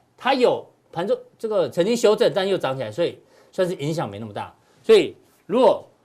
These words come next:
不管是升息或缩表，对于美股过去的经验，有的会跌啊，有的是进行修正。但是记得重点，对于新兴市场影响是最大的，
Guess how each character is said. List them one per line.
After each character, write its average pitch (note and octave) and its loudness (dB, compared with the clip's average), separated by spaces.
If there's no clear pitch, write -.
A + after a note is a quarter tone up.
不 B3+ -6
管 G3 0
是 F#3 -4
升 G3+ 0
息 E3+ -6
或 E3 -2
缩 D#3 -4
表， C#3+ -2
对 F3+ -2
于 - -4
美 C3+ -6
股 B2 -10
过 D#3 -6
去 D3 -6
的 C3 -6
经 C3 -6
验， G2+ -10
有 C#3 -4
的 D3+ 2
会 F#3 4
跌 G2+ -8
啊， D3 -2
有 D3+ 0
的 A#2+ -4
是 C#3+ -4
进 C#3+ -8
行 B2 -8
修 A2+ -8
正。 G#2+ -10
但 F#3+ 2
是 E3 -4
记 G3 -8
得 D#3 -2
重 C#3+ -2
点， F#2 -12
对 G#3+ 8
于 - 4
新 A3+ 0
兴 A3 0
市 A3+ -2
场 B2+ -4
影 C#3+ -6
响 A#2+ -8
是 B2 -14
最 B2+ -4
大 G#2+ -6
的， D#2 -18